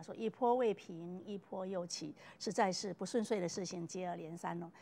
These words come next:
像这些，一定就是跟我们的风水有关系了。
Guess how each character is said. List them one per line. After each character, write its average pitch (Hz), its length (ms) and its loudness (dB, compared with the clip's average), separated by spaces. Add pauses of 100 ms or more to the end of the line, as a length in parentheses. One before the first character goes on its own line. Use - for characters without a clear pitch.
(220)
像 214 220 6
这 208 180 6
些， 190 320 2 (100)
一 214 120 0
定 254 140 6
就 220 100 8
是 214 120 4
跟 196 220 -6
我 170 120 -8
们 165 100 -10
的 165 120 -8
风 175 220 -6
水 165 300 -10
有 156 120 -10
关 170 200 -4
系 175 220 -2
了。 170 140 -4